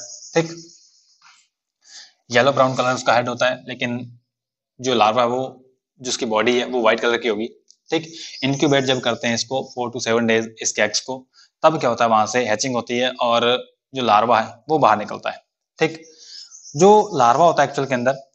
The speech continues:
वो क्या करता है, उसके बाद में जो larva है वो कहाँ पर जाता है, जो कि actual में surface पे होता है शुरू में,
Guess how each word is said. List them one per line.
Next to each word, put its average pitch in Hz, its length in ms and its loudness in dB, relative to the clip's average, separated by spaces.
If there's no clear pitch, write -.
वो 196 140 2
क्या 196 160 4
करता 147 280 0
है, 151 100 4
उसके 143 220 -4
बाद 110 220 4
में 117 280 -6
जो 165 180 2
larva 113 340 2
है 139 60 -2
वो 160 80 0
कहाँ 196 200 0
पर 127 80 -8
जाता 117 240 0
है, 135 140 -2
जो 131 80 -4
कि 143 160 2
actual 131 260 0
में 131 80 0
surface 131 340 -2
पे 143 100 -6
होता 117 160 0
है 104 60 -2
शुरू 117 160 -2
में, 131 140 -2